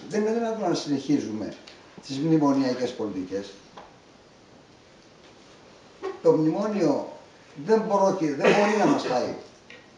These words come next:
ούτε βήμα μπροστά. Και το βλέπουν τώρα πλέον όλοι. Δεν μπορεί να λένε, «Δεν υπάρχει άλλη συνταγή πλην της λιτότητας». Όταν η λιτότητα φέρνει νέα λιτότητα,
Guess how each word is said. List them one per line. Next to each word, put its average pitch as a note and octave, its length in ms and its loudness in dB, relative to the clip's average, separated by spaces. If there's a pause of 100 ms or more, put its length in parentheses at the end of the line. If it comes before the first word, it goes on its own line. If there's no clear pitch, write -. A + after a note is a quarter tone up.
(140)
ούτε F3 280 -2
βήμα F3 240 2
μπροστά. - 420 -4 (280)
Και G#3 80 -8
το F3 140 -4
βλέπουν F3 380 -2
τώρα G3 180 -2
πλέον G#3+ 380 -4
όλοι. A3+ 220 -4 (1600)
Δεν A3 160 8
μπορεί A3 180 10
να G#3+ 120 4
λένε, G3+ 260 2
«Δεν F3 140 2
υπάρχει D#3 360 4
άλλη C#3 140 4
συνταγή B2 640 0 (500)
πλην D#3 220 4
της A2+ 120 -6
λιτότητας». A#2+ 720 -2 (340)
Όταν E3 400 4
η C#3 40 2
λιτότητα F3 460 2
φέρνει C#3+ 380 2
νέα F#3 260 6
λιτότητα, D#3 800 0